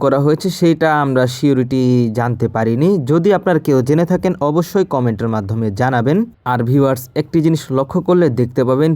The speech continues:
পূর্বের যে আপলাইন রয়েছে সেই আপলাইন থেকে বর্তমান আপলাইনের উচ্চতা কিন্তু অনেক বেশি। আর অনেক বেশি হওয়ার কারণ একসময় উক্ত রেলপথগুলো বেশ ভালোই উঁচু ছিল, কিন্তু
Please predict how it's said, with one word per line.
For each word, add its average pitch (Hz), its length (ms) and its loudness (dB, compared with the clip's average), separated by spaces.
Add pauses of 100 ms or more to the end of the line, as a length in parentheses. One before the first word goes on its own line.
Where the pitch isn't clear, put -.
(120)
পূর্বের 196 420 2 (100)
যে 160 60 0 (160)
আপলাইন 123 400 -2
রয়েছে 131 300 0
সেই 180 140 2 (200)
আপলাইন 127 360 -2
থেকে 151 140 -2 (160)
বর্তমান 160 420 -2 (200)
আপলাইনের 117 420 -2 (140)
উচ্চতা 147 420 -2
কিন্তু 117 220 -4 (220)
অনেক 139 180 0 (120)
বেশি। 117 260 -2 (440)
আর 127 80 0 (160)
অনেক 202 160 2 (100)
বেশি 151 240 0
হওয়ার 139 260 0
কারণ 151 180 0 (180)
একসময় 165 500 0 (180)
উক্ত 185 160 -6 (140)
রেলপথগুলো 131 560 2 (100)
বেশ 123 140 2 (180)
ভালোই 139 400 2
উঁচু 123 180 -4 (100)
ছিল, 135 180 2 (260)
কিন্তু 202 340 2